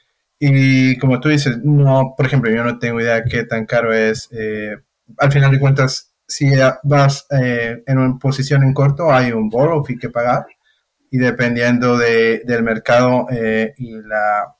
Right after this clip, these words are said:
el, el supply, eh, ese borrow fee puede ser bien alto,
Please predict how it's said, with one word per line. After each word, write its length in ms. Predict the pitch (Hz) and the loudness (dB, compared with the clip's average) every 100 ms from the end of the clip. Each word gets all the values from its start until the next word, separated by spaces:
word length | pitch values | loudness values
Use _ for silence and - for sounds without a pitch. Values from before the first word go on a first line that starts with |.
| 123 - 135 | -20 -16 -12
el, 120 | 117 - | -12 -10
el 120 | 113 | -12
supply, 520 | - 110 135 139 180 - | -10 -6 0 2 0 -2
eh, 560 | 131 117 113 110 110 - | -4 -2 -4 -4 -6 -12
ese 240 | - 120 123 | -6 -4 -4
borrow 260 | 120 120 | -2 -2
fee 220 | 113 123 120 | -2 -6 -4
puede 200 | 123 113 | -6 -4
ser 220 | 123 113 | -4 -4
bien 160 | 113 | -2
alto, 400 | 113 120 147 - | 0 -2 -6 -14